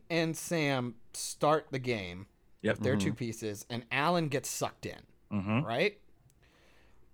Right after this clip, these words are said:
Speaker 1: She doesn't finish the game, but so technically, how does that work? Does he still get his turn, or does she just get to keep rolling?
Speaker 2: She has to roll until he's released, because
Speaker 3: Right.
Speaker 2: that was the point.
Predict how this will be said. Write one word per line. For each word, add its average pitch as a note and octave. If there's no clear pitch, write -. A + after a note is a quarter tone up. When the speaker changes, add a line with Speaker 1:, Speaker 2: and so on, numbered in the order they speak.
Speaker 1:
She -
doesn't A#3
finish G3
the D#3+
game, E3+
but -
so F3
technically, A3+
how B3
does A3
that F3+
work? D3
Does C3
he G#3
still C4
get A3
his G#3+
turn, C4+
or E3
does E3+
she F#3+
just F#3+
get F3+
to D#3+
keep E3+
rolling? B2+
Speaker 2:
She E3
has E3
to B2+
roll B2
until G2+
he's G2
released, F#2
because A2
Speaker 3:
Right. F2
Speaker 2:
that A2
was G2+
the F#2
point. A#2